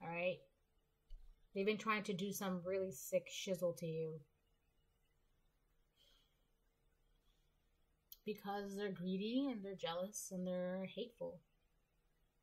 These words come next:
They wanted to cut down this pine tree. They wanted to poison this pine tree.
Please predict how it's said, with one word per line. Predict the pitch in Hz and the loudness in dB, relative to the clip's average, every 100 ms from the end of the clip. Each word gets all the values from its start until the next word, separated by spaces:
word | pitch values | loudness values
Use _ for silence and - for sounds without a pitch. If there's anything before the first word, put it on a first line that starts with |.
| _ | _
They | 185 | 4
wanted | 190 196 | 4 4
to | 185 - | 0 -2
cut | 214 - | -6 -2
down | 208 202 | -2 0
this | 185 - | -4 -4
pine | 196 202 | -4 -4
tree. | 190 185 | -2 2
They | 214 | 6
wanted | 240 247 | 6 4
to | 226 - - | 0 -6 0
poison | 220 226 208 190 | 4 6 4 2
this | 175 - | 0 0
pine | 190 190 | 2 2
tree. | 190 170 156 | 0 -4 -12